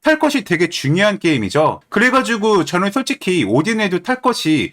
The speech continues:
지상 탈 것, 공중 탈 것 이렇게 있었잖아요. 그런 개념으로 나올 줄 알았는데 맨 처음부터 뽑기가 세 개. 이거를 어떻게 판단을 해야 되노? 각오는 했는데 각오한 것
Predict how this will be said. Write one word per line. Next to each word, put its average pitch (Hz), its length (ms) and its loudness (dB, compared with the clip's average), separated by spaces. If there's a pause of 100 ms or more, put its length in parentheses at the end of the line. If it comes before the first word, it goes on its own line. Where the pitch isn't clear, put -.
지상 233 380 -2
탈 190 200 -2
것, 208 280 -2
공중 151 380 -2
탈 160 180 -2
것 151 160 -2
이렇게 156 280 -2
있었잖아요. 135 640 -2
그런 285 400 2
개념으로 170 920 0
나올 127 340 0
줄 143 200 0
알았는데 107 800 -4 (200)
맨 226 180 0
처음부터 180 720 0
뽑기가 160 440 -2
세 202 240 -4
개. 80 200 -10 (200)
이거를 220 680 2
어떻게 269 600 0
판단을 202 800 0
해야 233 160 0
되노? 131 360 -2 (200)
각오는 262 600 2
했는데 214 540 0
각오한 165 580 0
것 156 300 2